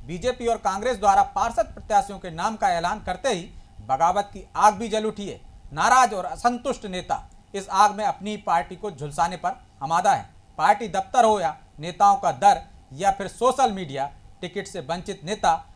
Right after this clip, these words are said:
अपना दर्द खुलकर बयां कर रहे हैं, तो दूसरी तरफ बीजेपी और कांग्रेस डैमेज कंट्रोल में जुट गई हैं। जाहिर है, इन हालातों में राजनीतिक दलों के सामने कार्यकर्ताओं को साधना बड़ी चुनौती है, वो भी तब जब निकाय चुनाव को मिशन दो हज़ार तेईस का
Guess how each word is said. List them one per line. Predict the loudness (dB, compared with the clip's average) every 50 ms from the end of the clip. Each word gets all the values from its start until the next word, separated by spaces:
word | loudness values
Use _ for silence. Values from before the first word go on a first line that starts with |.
| -14 -10 -10
अपना | -10 -8 -6 -6 -6 -6
दर्द | -2 2 2 2 2 0 -8 -8
खुलकर | -8 -6 -4 -4 -4
बयां | -4 -2 -4 -4 -2
कर | -2 -4 -2
रहे | -2 -4 -6
हैं, | -6 -10 -18 -20 -18 -14
तो | -12 -12
दूसरी | -8 -8 -8 -6 -6 -6 -6
तरफ | -2 0 0 0 0
बीजेपी | -2 -6 -6 -4 -2 -2 -2 -2 -4
और | -4 -4
कांग्रेस | -4 -4 -4 -4 -2 -2 -2 -2 -2 -4 -10 -20 -20 -20 -20 -18 -12
डैमेज | -8 -8 -6 -6 -6 -8 -8
कंट्रोल | -8 -8 -6 -4 -4 -4 -4
में | -4 -6 -6
जुट | -6 -6 -4
गई | -4 -6 -6 -8
हैं। | -12 -18 -20 -20 -20 -18 -8
जाहिर | -2 2 4 4 4 4 0
है, | -2 -8 -12 -20 -20 -20 -20 -14 -10
इन | -8 -8 -4
हालातों | -2 0 4 6 6 6 6 2
में | -6 -4 0
राजनीतिक | 0 2 2 0 -2 -8 -10 -12 -10 -8
दलों | -6 -6 -4 -6 -8
के | -8 -12
सामने | -10 -6 -4 -4 -4 -6 -8 -12 -14 -16 -20 -20 -18 -10 -4
कार्यकर्ताओं | -2 -2 -2 -2 -2 -6 -4 -2 -2 -2 -2
को | -2 -8
साधना | -12 -6 -2 0 0 0 0 -2 -4
बड़ी | -4 -4 -6 -6 -6
चुनौती | -6 -6 -6 -6 -6 -8 -10
है, | -16 -18 -20 -20 _ _ _ -12 -6
वो | -4 -2 -2
भी | -2 0
तब | 4 6 8 8 6 4 -2 -20 -20 -14 -10
जब | -8 -8 -6 -8
निकाय | -6 -2 -2 0 0 0
चुनाव | -2 -4 -10 -8 -8 -8
को | -8 -8 -10 -12
मिशन | -10 -12 -12 -10 -10 -10 -8
दो | -6 -6
हज़ार | -4 -4 -4 -4
तेईस | -4 -6 -8 -8 -8 -6
का | -2 -2 -4 -4 -4 -14